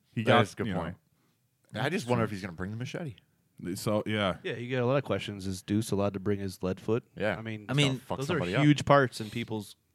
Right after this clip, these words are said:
Speaker 3: you know,
Speaker 4: I
Speaker 3: gimmicks and
Speaker 2: Fishing
Speaker 3: everything.
Speaker 2: pole.
Speaker 4: Yeah, that's
Speaker 3: Fishing
Speaker 4: true.
Speaker 3: pole.
Speaker 2: What's
Speaker 1: Can,
Speaker 2: in that tackle bag?
Speaker 1: can Backstreet Man bring the other three Backstreet Men?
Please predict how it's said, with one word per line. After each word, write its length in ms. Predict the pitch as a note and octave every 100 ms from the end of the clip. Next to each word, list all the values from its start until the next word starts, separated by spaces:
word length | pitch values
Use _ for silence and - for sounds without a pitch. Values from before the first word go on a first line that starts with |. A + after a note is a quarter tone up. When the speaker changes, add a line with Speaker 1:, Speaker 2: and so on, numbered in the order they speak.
| _
Speaker 3:
you 100 | -
know, 200 | F#2+ F#2 F#2+ _ - G#2+
Speaker 4:
I 80 | G#2+
Speaker 3:
gimmicks 140 | G#2+
and 60 | -
Speaker 2:
Fishing 220 | A#2+ A#2+
Speaker 3:
everything. 80 | C#3
Speaker 2:
pole. 360 | C#3+ D3 D3 E3 _ _ _ _ _
Speaker 4:
Yeah, 220 | C3 C#3+
that's 160 | D#3+ C3+
Speaker 3:
Fishing 220 | B2 C3
Speaker 4:
true. 80 | G3+
Speaker 3:
pole. 260 | B2+ B2+ C#3 -
Speaker 2:
What's 180 | D#3 D3+
Speaker 1:
Can, 100 | D#3
Speaker 2:
in 60 |
that 160 | C#3+ C#3+
tackle 280 | C#3+ E3 G#2+
bag? 220 | E2+ D#2+
Speaker 1:
can 220 | D#3+ D#3
Backstreet 580 | B2+ B2+ C3 - E3 E3
Man 300 | D#3+ D#3+ E3+
bring 320 | B2+ C3+ C#3
the 160 | B2+ C3
other 260 | A2+ C3 C#3+
three 340 | B2+ D3+ D3
Backstreet 600 | C3+ B2+ C3 - - D3+ C3
Men? 580 | A#2+ B2+ B2+ D3 F3+